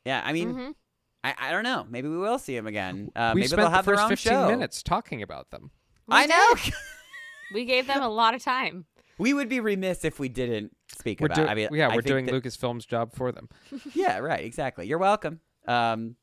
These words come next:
Speaker 1: but I don't know. It's probably not the last that we'll, we'll, we'll talk about them, but I'm glad that we did. And we can just take that off of our backs and just let it go.
Speaker 2: We can move forward now.
Speaker 1: Just move forward.
Speaker 2: Talk about the
Speaker 3: Um,
Speaker 2: rest of the show.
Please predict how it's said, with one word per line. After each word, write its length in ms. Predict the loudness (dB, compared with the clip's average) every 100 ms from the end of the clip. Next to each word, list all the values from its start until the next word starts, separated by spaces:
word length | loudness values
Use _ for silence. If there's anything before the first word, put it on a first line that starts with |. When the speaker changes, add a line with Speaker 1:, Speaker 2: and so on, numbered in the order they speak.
| _
Speaker 1:
but 300 | -8 -2 -2 0
I 100 | -2
don't 120 | 0
know. 280 | -2 -2 -4 -4
It's 160 | -2
probably 240 | 2 2 2
not 140 | -2
the 60 | -2
last 280 | -2 -2
that 120 | -4 -6
we'll, 260 | -6 -6
we'll, 240 | -6 -10 -8
we'll 160 | -10 -8
talk 260 | -6 -6
about 280 | -6 -8 -6
them, 180 | -8 -8
but 180 | -8 -8
I'm 140 | -6
glad 180 | -4 -4
that 80 | -6
we 80 |
did. 420 | -10 -10 -8 -8 -10
And 560 | -10 -10 -10 -12 -14 -16 _ _ -20 -20 -20 -20
we 80 | -14
can 80 |
just 260 | -10 -10 -12 _ _ -20 _ _ _ _ _ _ -6
take 200 | -4 0
that 100 | 2
off 180 | 0 0
of 100 | -2
our 100 | 2
backs 640 | 6 6 4 0 -8 -10
and 180 | -10 -8
just 220 | -8 -6
let 160 | 0 2
it 80 | 4
go. 400 | 6 4 4 4
Speaker 2:
We 60 | 4
can 80 | 0
move 200 | -6 -6
forward 460 | -6 -4 -4 -6
now. 420 | -8 -8 -6 -8 -8
Speaker 1:
Just 100 | -2
move 240 | 0 2
forward. 560 | 2 0 0 -2 -4 -4
Speaker 2:
Talk 180 | -6 -6
about 140 | -2
the 80 | 2
Speaker 3:
Um, 80 | 4
Speaker 2:
rest 160 | 2 -4
of 40 |
the 60 | -8
show. 360 | -12 -10 -12